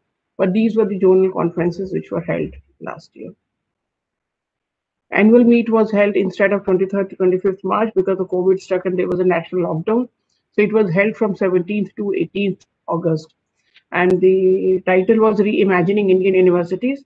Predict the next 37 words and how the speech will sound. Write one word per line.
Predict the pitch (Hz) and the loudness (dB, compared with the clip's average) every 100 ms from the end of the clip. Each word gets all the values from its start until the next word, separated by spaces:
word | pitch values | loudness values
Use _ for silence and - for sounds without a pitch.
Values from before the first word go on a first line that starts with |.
| _ _ _ - | _ _ _ -4
And | 208 202 | 0 2
with | 202 | 0
the | 202 | -2
same | 208 220 247 220 | -2 2 2 2
title, | 185 180 196 | 0 0 0
we | 190 175 | 0 2
have | 190 | 0
published | 175 175 190 185 190 | -2 -2 -2 -2 -2
a | |
book | 180 185 202 - - _ _ _ - | 0 0 -2 -4 -20 _ _ _ -8
with | 202 185 | -4 0
the | 202 190 | 2 2
scholarly | 185 202 190 196 208 190 | 0 0 2 2 2 0
articles | - 190 190 180 | -2 -4 -2 -2
from | - 156 160 | -2 -4 -2
the | 226 285 - | -2 -4 -8
eminent | 160 170 170 190 - - | -2 0 2 0 -4 -14
academicians. | 170 - - 113 - - - 110 - _ _ _ _ _ _ _ _ _ _ _ _ _ _ _ _ _ _ _ - | -10 -8 -8 -10 -12 -12 -14 -14 -18 _ _ _ _ _ _ _ _ _ _ _ _ _ _ _ _ _ _ _ -8
Uh, | 190 208 | -4 2
A | 214 | 4
I | |
U | 254 247 | 4 6
library, | 214 202 226 240 233 | 4 4 4 4 2
we | 220 | 2
have | 214 185 | 4 4
implemented | 160 202 202 196 202 | 2 0 2 0 2
the | 190 | 0
Sol | - 180 214 | 2 2 2
software | - 226 - 240 254 247 | 2 -2 0 2 4 4
so | 226 190 | 0 -4
that | 190 | -4
all | 180 175 185 | -2 0 0
the | 202 190 185 - - | -2 -4 -4 -6 -8
books | 180 - | -10 -6
are | 190 | -4
now | 185 180 | -2 -2
computerized. | 175 170 175 170 208 226 269 262 | -2 -4 -2 -4 -2 0 0 -4